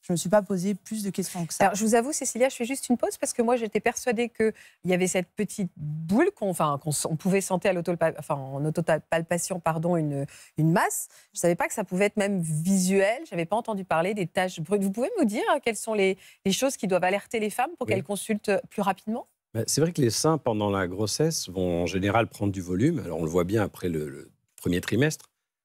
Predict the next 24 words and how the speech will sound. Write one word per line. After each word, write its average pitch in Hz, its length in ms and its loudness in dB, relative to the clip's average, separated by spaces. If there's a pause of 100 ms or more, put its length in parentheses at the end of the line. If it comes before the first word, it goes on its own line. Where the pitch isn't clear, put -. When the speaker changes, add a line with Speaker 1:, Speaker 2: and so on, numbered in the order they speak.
(160)
Speaker 3:
Et - 40 -20
ça - 160 -4
prend - 200 -2
cinq 101 200 0
cents 95 180 -2
grammes 110 300 2
et 95 40 -2
jusqu'à 90 380 -4
un 120 100 0
kilo 110 280 0
et 110 80 2
demi 123 180 0
par 117 240 -4
sein. 143 240 -4 (680)
Donc, 104 240 -6
un 101 80 -2
sein 127 240 2
change 117 360 0
de 104 80 0
volume, 107 480 0 (140)
c'est - 220 -4
un 92 100 -4
peu - 160 -2
normal. 107 560 -2